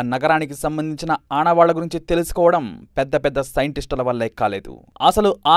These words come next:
నగరం అనేది ఒకటి చరిత్రలో ఉండేదని అందరూ పూర్తిగా మరిచిపోయిన వేళ, ఒక పదిహేనేళ్ల కుర్రాడు దాన్ని కనిపెట్టి సైంటిస్టులనే ఆశ్చర్యపరిచాడు. మరి ఆ నగరం ఏమిటో, ఆ కుర్రాడు దానిని ఎలా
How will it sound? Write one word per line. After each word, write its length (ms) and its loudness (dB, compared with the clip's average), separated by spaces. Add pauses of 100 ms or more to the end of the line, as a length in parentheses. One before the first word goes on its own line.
(140)
నగరం 280 2 (100)
అనేది 260 2
ఒకటి 240 -4 (340)
చరిత్రలో 500 2 (180)
ఉండేదని 340 -2 (160)
అందరూ 280 2 (180)
పూర్తిగా 400 2 (120)
మరిచిపోయిన 640 0
వేళ, 200 2 (340)
ఒక 80 -4 (200)
పదిహేనేళ్ల 520 0 (180)
కుర్రాడు 360 4 (100)
దాన్ని 220 -2 (120)
కనిపెట్టి 440 -4 (360)
సైంటిస్టులనే 680 -2 (200)
ఆశ్చర్యపరిచాడు. 840 -2 (280)
మరి 140 -2 (200)
ఆ 60 2 (140)
నగరం 280 4
ఏమిటో, 240 2 (320)
ఆ 20 6 (220)
కుర్రాడు 400 6
దానిని 260 4 (260)
ఎలా 120 8